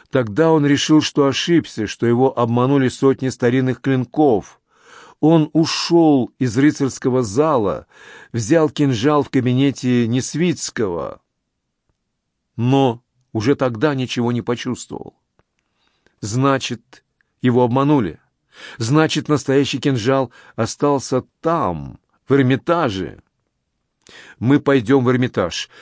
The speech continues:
воскликнул Алексей, порывисто выхватив из рук Кати священные ножны. «Мы пойдём туда и прямо там совершим ритуал».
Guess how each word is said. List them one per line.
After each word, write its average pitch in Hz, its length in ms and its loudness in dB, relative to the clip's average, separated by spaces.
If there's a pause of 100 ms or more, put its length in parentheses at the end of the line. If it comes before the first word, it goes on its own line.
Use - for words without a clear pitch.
(160)
воскликнул 123 540 0
Алексей, 123 480 0
порывисто 113 720 0
выхватив 117 560 -4
из 101 140 -4
рук 120 180 -4
Кати 120 320 -4
священные 113 600 -4
ножны. 80 500 -6 (720)
«Мы 143 180 2
пойдём 143 480 2
туда 135 360 2
и 120 40 0
прямо 127 320 2
там 143 260 -2
совершим 123 520 -2
ритуал». 113 560 0